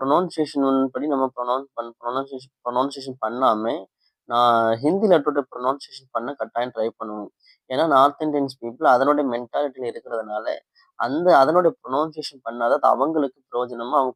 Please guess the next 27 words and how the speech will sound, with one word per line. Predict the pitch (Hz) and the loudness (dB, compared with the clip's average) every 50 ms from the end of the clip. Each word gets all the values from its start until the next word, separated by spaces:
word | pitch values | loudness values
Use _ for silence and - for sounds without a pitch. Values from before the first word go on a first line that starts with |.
| _ 127 | _ -10
புரியக்கூடிய | 131 139 151 147 135 - 123 120 | -8 -6 -6 -6 -8 -10 -12 -10
விதத்துல | 123 120 117 110 113 117 110 117 127 131 | -8 -6 -4 -2 -2 -2 -2 -4 -4 -6
இருக்கும். | 113 110 104 - _ 104 - _ _ _ _ _ _ _ - | -6 -6 -8 -14 _ -20 -20 _ _ _ _ _ _ _ -10
இல்லைன்னா, | 147 175 190 170 143 131 143 190 214 - _ _ _ _ - 127 | -6 -2 0 2 2 2 2 0 -2 -4 _ _ _ _ -6 0
அ, | 120 117 113 113 113 110 110 110 107 107 107 107 107 - _ _ _ | 2 2 4 4 4 4 4 2 2 2 2 0 -2 -4 _ _ _
கொஞ்சம் | - 147 160 185 185 190 170 | -6 -4 -2 0 4 4 4
அது | 147 139 - | 4 4 2
க-, | - 123 120 117 113 110 110 107 107 104 101 98 - _ _ _ _ | 0 2 2 4 4 4 2 2 0 0 -2 -4 -8 _ _ _ _
கஷ்டமா | - 123 120 - - 156 147 135 123 | -14 -12 -12 -10 -6 -2 0 2 2
இருக்கும். | 113 - 151 175 160 143 | 2 0 -2 -6 0 2
But | 151 156 156 156 | 2 2 4 4
நமக்கும், | 143 135 143 156 156 - - 208 220 175 | 2 4 4 4 2 0 -4 -8 -6 -2
நம்மளும் | 143 135 131 135 143 165 170 | 0 0 2 2 4 4 4
அது | 151 139 - | 2 0 -4
சரியான | - 123 120 127 135 139 131 - | -6 -4 -2 0 -2 -2 -4 -8
ப்ரொனவுன்சியேஷன் | 117 117 120 127 135 131 123 113 - 160 175 - | -6 -4 -4 -4 -4 -4 -10 -16 -14 -14 -14 -10
பண்ண | 110 113 117 120 | -8 -6 -6 -6
முடியும். | 113 113 110 107 107 107 104 - _ _ - _ _ _ | -6 -6 -6 -6 -6 -6 -8 -10 _ _ -20 _ _ _
அதனால | - 113 127 147 156 147 | 0 2 4 6 6 6
தான் | 147 160 156 - | 6 4 4 2
தங்கிலீஷ் | - 117 120 131 143 160 170 160 - - | -2 -2 -2 0 0 0 0 -2 -2 -6
ஸ்பெல்லிங் | - 117 117 123 151 160 | -6 -4 -4 -2 0 0
நான் | 139 123 117 113 | 0 -2 -2 -4
கொடுத்துருக்கேன். | 110 113 113 107 104 120 156 202 226 - - - - - - | -8 -8 -8 -8 -6 -4 -4 -4 -4 -6 -8 -8 -8 -6 -2
கட்டாயம் | 123 113 - - 131 131 120 | -2 -2 0 0 -2 0 2
நோட்டு | 120 123 131 127 - 117 | 2 2 2 0 -4 -8
பண்ணிக்கோங்க. | 110 107 104 110 107 104 104 92 | -8 -6 -4 -4 -4 -2 -4 -6